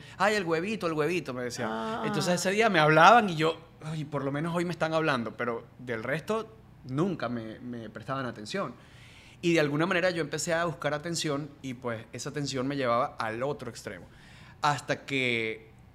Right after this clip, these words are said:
Speaker 1: po-, con ayuda psicológica, un día yo creo que fue el tope, yo estaba subiendo el edificio donde vivíamos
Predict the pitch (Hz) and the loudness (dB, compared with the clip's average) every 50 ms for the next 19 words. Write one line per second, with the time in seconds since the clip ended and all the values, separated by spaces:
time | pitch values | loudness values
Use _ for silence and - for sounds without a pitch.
0 | - - - - - - - 147 143 - 160 135 135 131 123 131 139 143 151 160 | -20 -20 -20 -20 -18 -8 -6 -6 -4 -2 -2 -2 -2 -2 -2 -2 -2 -2 -2 -2
1 | 147 - 170 165 151 143 143 - 147 - - 156 170 190 202 240 226 156 160 - | -2 0 0 2 2 0 -2 -4 -6 -6 -4 -4 -2 -2 -2 0 0 0 0 -2
2 | 156 160 165 165 - 151 160 160 147 151 - 156 135 120 123 120 120 - 147 151 | -4 -6 -6 -6 -4 -4 -4 -4 -2 0 0 0 0 0 -2 -8 -6 -4 -4 -4
3 | 160 - 156 139 139 131 143 151 156 151 139 113 120 120 117 147 147 143 143 139 | -2 -4 -4 -4 -4 -4 -4 -4 -4 -6 -6 -6 -8 -8 -6 -4 -4 -2 -2 -2
4 | 139 139 135 127 117 113 117 117 | -2 -2 -2 -4 -4 -4 -6 -8